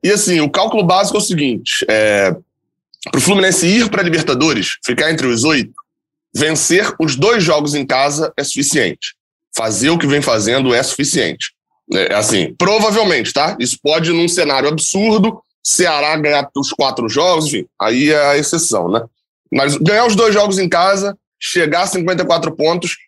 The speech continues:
é quase impossível do Fluminense ficar de fora, ficar em nono com cinquenta e quatro pontos. Por outro lado, pra poder ir pra Libertadores direto, o Fluminense aí vai ter um trabalhinho a mais. Teria que ganhar os três jogos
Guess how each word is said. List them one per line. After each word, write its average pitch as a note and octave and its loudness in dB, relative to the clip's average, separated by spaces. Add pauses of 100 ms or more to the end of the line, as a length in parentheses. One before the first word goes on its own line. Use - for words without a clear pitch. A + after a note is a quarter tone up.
(140)
é C3 -2
quase F3 2
impossível F3+ 2
do E3+ 2
Fluminense D#3 2
ficar D#3 -2
de D3 -2
fora, D3 2
ficar D3 -2
em D#3+ 2
nono D3+ 2
com C#3+ -6
cinquenta D3 -2
e - -6
quatro C3 0
pontos. - -8
Por A#3+ 2
outro F#3 2
lado, E3+ 2
pra E3+ -2
poder D#3 0
ir E3+ 0
pra F3+ 0
Libertadores C#3+ 0
direto, E3+ 0 (800)
o B2 -2
Fluminense C#3+ 0
aí C#3 0
vai D3+ 0
ter C#3+ -6
um C#3+ -4
trabalhinho C#3+ 0
a - -2
mais. A2 -4
Teria A#2 2
que C3 -4
ganhar C3 0
os - -4
três F3 0
jogos C#3+ -2